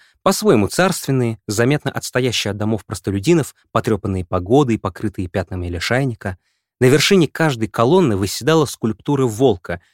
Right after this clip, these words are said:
насколько мне было известно, наш фамильный герб. Мне вдруг стало приятно от мысли, что это должно быть вход в наше поместье. Высокие железные ворота распахнулись внутрь,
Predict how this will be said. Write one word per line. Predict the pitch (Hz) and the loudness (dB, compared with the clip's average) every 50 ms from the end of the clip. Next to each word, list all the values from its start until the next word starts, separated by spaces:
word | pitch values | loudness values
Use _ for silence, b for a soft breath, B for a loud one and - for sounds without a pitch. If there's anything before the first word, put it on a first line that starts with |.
| b b b b | b b b b
насколько | - 113 - - 143 117 - 123 | -4 -4 0 0 -2 -2 0 -2
мне | 117 110 | -2 0
было | 104 110 107 107 | 0 0 0 0
известно, | 104 95 107 131 175 165 - - 101 | 0 -2 -2 -2 -2 -2 -2 -6 -4
наш | 98 113 117 - - | -4 -2 -4 -4 -4
фамильный | - 113 117 120 117 113 110 110 104 | -2 -2 0 0 2 0 0 -2 -2
герб. | 98 104 85 - _ _ _ _ _ _ _ _ _ _ _ _ _ _ - | -2 -4 -4 -6 _ _ _ _ _ _ _ _ _ _ _ _ _ _ -2
Мне | - 123 151 180 | 2 4 4 4
вдруг | 151 127 147 135 - | 4 2 -2 -2 -2
стало | - - 165 160 143 131 | -4 -2 -2 0 -2 -2
приятно | - - 123 120 117 131 165 160 - 127 117 101 | -2 -2 0 0 0 0 0 -2 0 0 -2 -2
от | 95 _ | -2 _
мысли, | - 175 175 - - 107 | -2 -2 -2 -2 -4 -4
что | 95 - - - 107 | -4 -4 -4 -6 -4
это | - 151 - 139 | -4 -2 -2 0
должно | 107 104 107 101 - 143 135 | 0 0 -2 0 0 0 0
быть | 123 120 - - b b b b b b b _ _ | 0 -2 -4 -8 b b b b b b b _ _
вход | - - 932 - - - 123 165 190 _ _ _ _ _ _ _ | -8 -6 -6 -2 0 2 0 0 0 _ _ _ _ _ _ _
в | - 92 92 | -10 -8 -6
наше | 95 110 107 - - 110 | -6 -4 -4 -4 -6 -6
поместье. | _ - 113 110 104 110 147 165 - - - - 113 - _ _ _ _ _ _ _ _ _ _ _ _ _ _ _ _ _ _ _ - | _ -2 -2 0 2 0 0 -2 -4 -10 -14 -20 -20 -20 _ _ _ _ _ _ _ _ _ _ _ _ _ _ _ _ _ _ _ -8
Высокие | - 104 117 - - - 196 185 - 120 113 | -2 -2 -2 0 2 0 0 0 2 -2 0
железные | 98 113 117 131 135 107 110 107 104 101 | 0 2 2 2 0 0 0 -2 -2 -2
ворота | 95 98 110 123 165 170 - 110 | 0 0 0 0 0 -2 -4 -6
распахнулись | 98 90 - - - 92 - - 127 131 120 107 - - | -6 -6 -6 -6 -8 -6 -4 -2 -2 0 -2 -2 -6 -6
внутрь, | 98 104 101 90 - - 87 90 | -4 -2 -4 -4 -4 -6 -10 -10